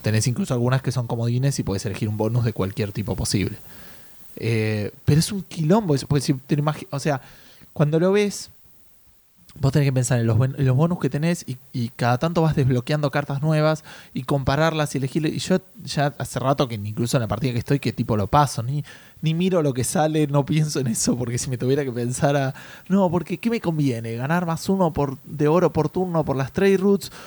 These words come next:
o ganar más uno de, de diplomacia con las cosas por cada vez que hago tal?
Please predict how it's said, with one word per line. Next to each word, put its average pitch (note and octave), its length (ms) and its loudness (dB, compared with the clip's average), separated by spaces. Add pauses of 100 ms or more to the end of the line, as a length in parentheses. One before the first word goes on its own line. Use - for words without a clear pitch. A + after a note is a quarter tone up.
(200)
o D#3 220 4
ganar D3+ 280 2
más D3+ 260 -2
uno F3 380 4
de, C3+ 240 2
de B2+ 500 2
diplomacia D3 760 0
con B2+ 240 -4
las B2+ 160 -4
cosas D#3 400 -4
por B2 220 -6
cada D3+ 240 -2
vez D3+ 140 -2
que - 160 -4
hago E3+ 140 -2
tal? D3+ 280 -2